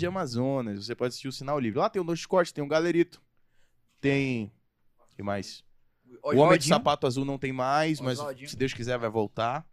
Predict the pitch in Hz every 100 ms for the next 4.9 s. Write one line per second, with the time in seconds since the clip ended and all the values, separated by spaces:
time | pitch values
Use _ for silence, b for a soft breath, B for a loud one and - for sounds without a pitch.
0 | _ _ _ _ _ 123 131 143 127 135
1 | 123 131 131 123 101 117 143 147 123 120
2 | 131 151 135 - 120 120 - 113 107 101
3 | 107 135 143 - 156 202 - 196 196 208
4 | _ _ - - - - - 113 135